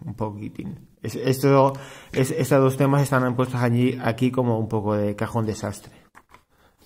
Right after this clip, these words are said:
De las ilustraciones, aún no, ahora que veo esta, pues es un momento de hablar de ellas.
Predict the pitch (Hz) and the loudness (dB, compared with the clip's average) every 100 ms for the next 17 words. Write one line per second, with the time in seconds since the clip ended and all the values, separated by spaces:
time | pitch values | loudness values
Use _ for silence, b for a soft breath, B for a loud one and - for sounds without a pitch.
0 | - _ _ _ _ _ _ _ _ _ | -20 _ _ _ _ _ _ _ _ _
1 | _ _ _ _ _ _ _ _ _ _ | _ _ _ _ _ _ _ _ _ _
2 | - B B B B 123 120 127 120 123 | -20 B B B B 0 2 2 -2 -4
3 | 120 151 156 170 135 135 135 123 117 113 | 2 4 4 4 2 2 0 2 2 0
4 | 117 - - - 120 139 139 131 127 131 | -2 -10 -20 0 4 6 6 6 6 4
5 | 139 131 117 117 113 110 113 110 104 101 | 2 4 2 0 0 0 2 2 0 0
6 | 104 101 95 - | 0 0 -4 -8